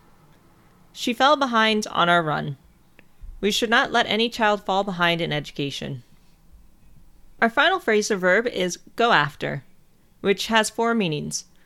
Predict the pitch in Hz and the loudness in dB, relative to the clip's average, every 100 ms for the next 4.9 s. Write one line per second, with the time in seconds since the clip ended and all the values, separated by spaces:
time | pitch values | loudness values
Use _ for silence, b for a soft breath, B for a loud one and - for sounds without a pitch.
0 | b b _ - 202 208 233 285 - 262 | b b _ 2 2 4 2 0 0 2
1 | 226 220 - 220 185 170 196 196 185 185 | 4 4 0 0 2 0 0 -2 -2 -2
2 | - 185 170 156 160 175 165 196 220 220 | -4 -2 -2 -2 -4 -6 0 0 0 -4
3 | 220 151 156 170 160 - - - 185 190 | -2 0 0 -2 -4 -6 -8 -4 -2 -2
4 | - 165 - 156 147 147 143 139 | -4 -6 -4 -4 -4 -6 -6 -8